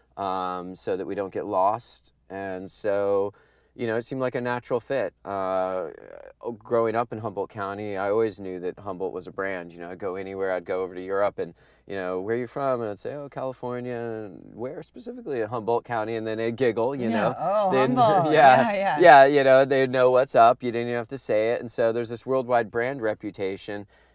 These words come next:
Speaker 1: that I knew that, you know, if we didn't really capture that, that, you know, it would get taken away from us by some corporate interest. And so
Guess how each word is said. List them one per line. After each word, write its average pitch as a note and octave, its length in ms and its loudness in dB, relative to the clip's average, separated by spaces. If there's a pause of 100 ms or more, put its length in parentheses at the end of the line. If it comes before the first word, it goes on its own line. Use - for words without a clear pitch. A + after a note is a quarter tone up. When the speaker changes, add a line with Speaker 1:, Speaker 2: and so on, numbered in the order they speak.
Speaker 1:
that G#2 340 2 (100)
I G#2+ 100 -4
knew C3+ 260 -2
that, A2 240 0 (120)
you A2 120 -2
know, G2+ 260 0
if G2+ 260 -6
we A#2+ 200 -4
didn't A2+ 400 -4
really G#2+ 520 -2 (280)
capture A2+ 520 -4
that, F#2+ 440 -2
that, G2 300 0 (380)
you G#2 160 -8
know, F#2 500 -4 (220)
it A2+ 100 -4
would G#2 160 -4
get G2 160 -6
taken G2+ 320 -6
away F#2+ 240 -2
from E2 220 -12
us D2+ 200 -12
by E2+ 200 -8
some F2+ 240 -14
corporate F2+ 400 -6
interest. F2+ 560 -10
And F2+ 140 -8
so G2+ 500 0